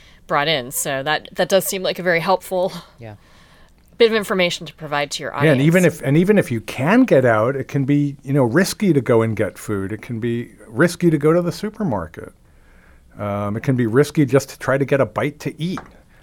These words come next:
Speaker 3: Um, the other day, I forgot to bring in food. I forgot that I have to bring in food every single day now from home, and I had no lunch, and I went out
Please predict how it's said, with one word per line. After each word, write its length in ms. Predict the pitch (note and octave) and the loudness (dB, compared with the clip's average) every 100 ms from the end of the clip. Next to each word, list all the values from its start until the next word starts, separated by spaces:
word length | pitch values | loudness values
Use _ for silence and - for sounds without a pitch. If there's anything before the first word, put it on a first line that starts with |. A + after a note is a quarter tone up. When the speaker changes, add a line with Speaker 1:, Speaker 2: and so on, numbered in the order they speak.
| _ - _ _ _ - | _ -20 _ _ _ -8
Speaker 3:
Um, 320 | A2 G#2+ G#2 | -4 -4 -2
the 140 | A#2 | 0
other 180 | C3 C#3+ | 4 4
day, 240 | B2+ B2+ B2 | 2 2 2
I 40 | |
forgot 340 | - C3 C3 | 0 -2 -2
to 60 | - | -2
bring 220 | A#2+ C3 | -2 0
in 140 | C3 B2+ | 0 -2
food. 360 | - A#2 A#2+ | -2 0 2
I 80 | A#2 | 0
forgot 340 | - A2+ A2+ | -4 -2 -2
that 120 | A#2+ A2+ | -2 -4
I 60 | |
have 160 | A2 - | -4 -6
to 80 | G#2+ | -6
bring 200 | A2+ A2+ | -4 -4
in 120 | A2 | -6
food 260 | - A#2 | -4 -2
every 220 | A2 A2+ A2+ | 0 -2 -4
single 300 | B2 A2 G#2 | -4 -6 -6
day 260 | A2+ A2 | -6 -6
now 400 | G#2 G2 A#2 D3+ - _ _ _ - - - _ - - | -6 -8 -8 -10 -18 _ _ _ -20 -20 -20 _ -20 -8
from 220 | - A2 | -4 -2
home, 360 | G2 C#3 A#2 A#2 | 2 4 4 0
and 80 | |
I 60 | G#2 | -2
had 180 | G#2+ A2 | -2 -2
no 160 | A#2 | -2
lunch, 460 | B2 G2+ G#2+ A#2+ - | -2 -2 -2 -4 -6
and 100 | G#2 | -6
I 40 | |
went 260 | G#2+ A#2 A#2 | -4 -4 -2
out 260 | A#2 A#2 | 0 0